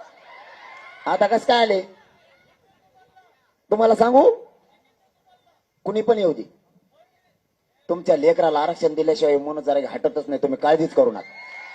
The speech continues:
कोणी येऊ दे. यांनी टोळे निर्माण केले होते माझ्या विरोधात, टोळीचा मुकादम येवल्यावाला, मराठ्यांना आरक्षण न मिळू देण्यासाठी.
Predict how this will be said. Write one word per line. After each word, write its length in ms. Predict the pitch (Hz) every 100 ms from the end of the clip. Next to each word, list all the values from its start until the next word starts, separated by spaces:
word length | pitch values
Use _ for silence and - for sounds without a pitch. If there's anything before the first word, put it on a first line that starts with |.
| -
कोणी 180 | 165 208
येऊ 220 | 208 170
दे. 120 | 127 92 - - - - - - - - - - - _ _ 160
यांनी 280 | 214 254
टोळे 380 | 254 - 262 277
निर्माण 400 | 277 285 285 285
केले 220 | 285 285
होते 160 | 285 294
माझ्या 280 | 277 262 262
विरोधात, 360 | 247 226 170 - - _ _ _ _ _ _ _ _ _ _ _ _ _ 523 _ _ _ _ _ _ _ _ _ _
टोळीचा 420 | 233 254 262 262 247
मुकादम 600 | 247 247 247 269 294 269 - _ _ _ _
येवल्यावाला, 600 | 175 196 202 196 175 139 - - _ _ _ _ _ _ _ _ _ _ _ _ _ _ _ _ _ -
मराठ्यांना 580 | 170 247 226 233 247 240
आरक्षण 320 | 233 233 233
न 160 | 233 233
मिळू 200 | 226 220
देण्यासाठी. 440 | 214 190 156